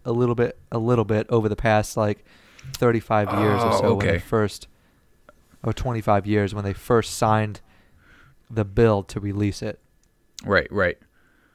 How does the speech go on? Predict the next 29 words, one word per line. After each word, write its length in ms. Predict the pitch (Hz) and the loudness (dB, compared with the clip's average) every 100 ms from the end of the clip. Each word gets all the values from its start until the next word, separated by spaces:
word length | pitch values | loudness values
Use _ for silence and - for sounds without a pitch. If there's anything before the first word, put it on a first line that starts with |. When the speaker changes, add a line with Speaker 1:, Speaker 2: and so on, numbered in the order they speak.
| _ _ _ 101 | _ _ _ -8
Speaker 2:
Um, 300 | 90 87 - _ _ _ _ | -8 -8 -14 _ _ _ _
yeah, 160 | 170 185 | 4 6
yeah, 240 | 170 185 | 6 6
I 80 | 127 | 4
did 160 | 147 135 | 2 0
hear 120 | 107 | 0
about 200 | 92 87 | 0 -2
that. 140 | 95 92 | -2 0
I 100 | 101 | 2
haven't 260 | 110 117 | 0 0
heard 200 | 107 117 | 0 0
much 260 | 113 110 - | 2 0 -2
about 340 | 95 101 107 | 0 2 2
it, 120 | 95 - | -2 -4
you 140 | 123 | -4
know, 100 | 92 | -4
quite 300 | - 117 92 | 2 4 4
yet. 320 | 107 95 85 | 2 2 0
I'm 160 | 90 98 | -2 -2
not 200 | 92 - | -2 -2
one 220 | 104 95 | -4 -2
to 80 | 90 | -2
really 240 | 95 95 | -2 -2
jump 280 | 90 110 90 | -2 -4 -2
in 120 | 92 | -2
there 140 | 90 85 | -2 -4
and 100 | 85 | -4
start 240 | - 92 | -2 -2
reading, 400 | 90 92 90 85 | -2 -6 -6 -10